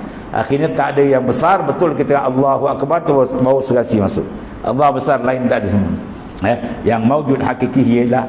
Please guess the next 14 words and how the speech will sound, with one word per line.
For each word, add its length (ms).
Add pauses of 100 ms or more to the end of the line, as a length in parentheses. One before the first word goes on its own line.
(160)
dia. 160
Sebab 460 (100)
dia 220
wujud 340
yang 240
hakiki. 420 (540)
Dia 320
yang 240
mentadbir, 560 (400)
makhluk 400
ditadbir. 560 (560)
Ya, 160 (240)
ha, 160
tu. 120